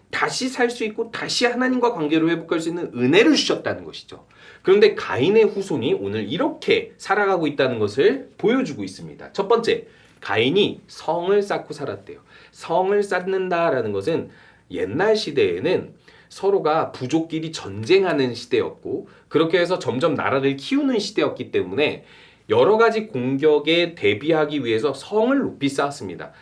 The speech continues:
당연히 성을 쌓는 것 자체가 잘못된 것은 아니에요. 그런데요, 보통 성경에서 성을 쌓고 하나님을 의지하지 않고 살아간다라는 것은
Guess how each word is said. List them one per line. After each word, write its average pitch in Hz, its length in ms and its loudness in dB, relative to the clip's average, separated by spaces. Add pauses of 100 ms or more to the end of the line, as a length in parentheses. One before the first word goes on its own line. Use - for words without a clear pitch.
당연히 170 460 2
성을 240 360 0
쌓는 262 420 0
것 269 140 -4
자체가 - 380 -4
잘못된 98 480 -4
것은 98 280 -6
아니에요. 82 280 -6 (100)
그런데요, 139 520 2 (460)
보통 240 480 0
성경에서 214 540 4
성을 262 500 0
쌓고 - 580 0
하나님을 240 640 2
의지하지 208 420 4
않고 113 260 -2
살아간다라는 156 760 0
것은 117 400 -2